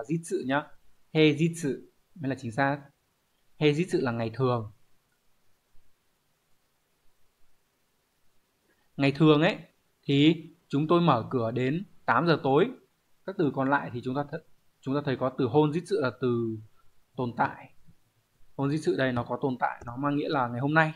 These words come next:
chính là cách nói khác của Kyo một cách trang trọng. Câu số bảy. Watashi wa san nen mae ni daigaku o. Chữ Hán là chữ tốt và chữ nghiệp thì một từ rất là quen thuộc rồi. Đọc là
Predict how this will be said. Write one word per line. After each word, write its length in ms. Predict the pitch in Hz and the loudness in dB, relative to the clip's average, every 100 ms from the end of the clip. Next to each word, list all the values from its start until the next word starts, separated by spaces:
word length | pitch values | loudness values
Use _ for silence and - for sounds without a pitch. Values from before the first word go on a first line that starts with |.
| - | -8
chính 160 | 127 | -6
là 60 | 139 | -4
cách 140 | 160 | -2
nói 100 | 151 123 | -4 0
khác 200 | 170 190 | 0 0
của 280 | - 117 104 - - - | -4 -6 -8 -18 -8 2
Kyo 240 | 143 123 | 2 2
một 140 | 117 117 | -4 -6
cách 120 | 165 | -4
trang 140 | 160 143 | -4 2
trọng. 180 | 156 - - _ _ _ _ _ _ _ _ - | 0 0 -16 _ _ _ _ _ _ _ _ 4
Câu 180 | 190 | 6
số 160 | 185 151 | 6 2
bảy. 500 | 170 160 117 147 - _ _ _ _ _ _ _ _ | 4 2 2 -2 -6 _ _ _ _ _ _ _ _
Watashi 440 | 139 160 165 180 | 0 0 4 8
wa 280 | 170 160 151 | 10 8 6
san 320 | - 160 160 | 0 2 2
nen 460 | 160 156 156 156 151 | 4 4 2 0 -2
mae 220 | 147 139 | 0 0
ni 320 | 147 165 165 _ _ _ - | 0 -2 -6 _ _ _ -10
daigaku 520 | 156 147 156 151 127 123 | -2 2 2 2 0 0
o. 200 | 127 - _ _ _ _ _ _ _ _ | -2 -6 _ _ _ _ _ _ _ _
Chữ 120 | 202 | -2
Hán 200 | 143 143 | 2 4
là 60 | 156 | 4
chữ 120 | - - | 2 4
tốt 120 | 160 | 4
và 60 | 151 | 4
chữ 60 | 190 | 0
nghiệp 220 | 160 123 | 2 0
thì 100 | 120 110 - | -2 -14 -12
một 180 | 117 - | -10 -4
từ 120 | 123 | -2
rất 80 | 220 | -2
là 60 | 269 | 2
quen 140 | 175 | 2
thuộc 200 | 165 139 | 4 2
rồi. 200 | 117 117 110 _ _ _ | 2 -2 -6 _ _ _
Đọc 180 | 123 120 | -2 2
là 380 | 123 120 139 | 4 4 2